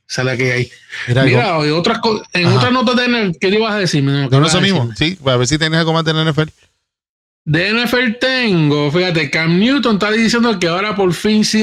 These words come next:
Speaker 1: se siente cien por ciento seguro de que va a dar la cara para ser el quarterback que se supone que fuese hace un año para los New England Patriots, así que veremos a ver si ahora por fin este otro viejito cumple su promesa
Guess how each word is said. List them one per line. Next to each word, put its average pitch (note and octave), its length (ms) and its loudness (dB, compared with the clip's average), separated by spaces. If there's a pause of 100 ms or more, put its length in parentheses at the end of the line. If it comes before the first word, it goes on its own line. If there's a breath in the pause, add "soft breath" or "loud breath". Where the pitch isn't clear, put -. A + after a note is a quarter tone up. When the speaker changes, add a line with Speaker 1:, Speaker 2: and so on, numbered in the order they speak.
(100)
Speaker 1:
se F3+ 160 2
siente G3 320 0
cien F3+ 240 0
por F3 160 0
ciento F3+ 240 0
seguro F3+ 340 2
de D#3+ 100 0
que C#3+ 100 -4
va D3 120 -2
a D#3+ 40 -2
dar E3 80 0
la D#3 120 -2
cara D#3+ 300 -2
para C#3 400 -2 (380 soft breath)
ser D3 200 0
el D3+ 160 0
quarterback D#3 800 0 (420)
que D3 140 -2
se D3 120 0
supone C#3 400 0
que D3+ 100 0
fuese D#3 280 0
hace D3+ 160 0
un D3+ 140 2
año D#3 260 0
para C#3+ 220 -2
los D3 160 0
New C#3+ 160 2
England D#3 380 0
Patriots, D#3 480 -2
así C3 260 -2
que C#3+ 400 -2 (640)
veremos C3+ 420 0
a D#3+ 60 0
ver D#3+ 140 0
si D#3+ 120 0
ahora D#3+ 160 -2
por D#3 160 2
fin D#3 500 2
este D3+ 200 -2
otro D#3+ 240 2
viejito D#3 460 0
cumple D#3 340 0
su E3 140 0
promesa F3+ 640 0